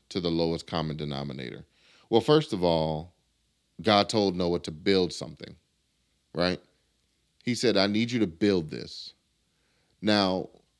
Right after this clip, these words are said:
even in that simplest of denominations, right, we, we bring that down, denominator, we can literally sit here and say, "Okay, he told him to build a boat."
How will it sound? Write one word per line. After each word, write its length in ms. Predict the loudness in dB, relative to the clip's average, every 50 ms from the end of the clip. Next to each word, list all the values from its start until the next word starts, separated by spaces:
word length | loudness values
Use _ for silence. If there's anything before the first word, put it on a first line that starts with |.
| _ _ -2
even 320 | 0 2 2 2 2 2
in 100 | 2 0
that 180 | 0 0 0 -2
simplest 600 | -4 -2 0 0 0 2 2 2 2 0 0 -4
of 160 | -6 -4 -4
denominations, 880 | -4 -2 -2 -2 -2 -2 -4 -4 -4 -4 -4 -4 -6 -6 -8 -8 -6 -4
right, 220 | -2 -2 -2 -4
we, 140 | -4 -6 -6
we 200 | -4 -4 -6 -6
bring 340 | -4 -4 -4 -2 -2 -2 -2
that 240 | -4 -4 -6 -6
down, 440 | -4 -4 -4 -4 -4 -6 -6 -8 -6
denominator, 720 | -4 -4 -2 -2 -2 -2 -4 -6 -8 -10 -10 -12 -12 -14 _ _ _ -20 _ _ _ _ _ _ _ _ _ 0
we 180 | 2 2 2
can 360 | 2 2 2 2 2 2 2 4
literally 340 | 4 4 4 2 2 0
sit 240 | -2 -2 -4 -4 -4
here 180 | -2 -2 -2 -2
and 140 | -2 -2 -4
say, 460 | -4 -4 -2 -2 -2 -4 -6 -8 -12 -12 -6 -2
"Okay, 420 | -2 -2 0 0 0 0 -2 -6 _ -20 -20 -20 _ -4
he 140 | -4 0
told 200 | 2 4 2 4
him 80 | 2 0
to 60 | 0
build 240 | 0 2 2 0 0
a 60 | -2
boat." 280 | -6 -6 -8 -8 -10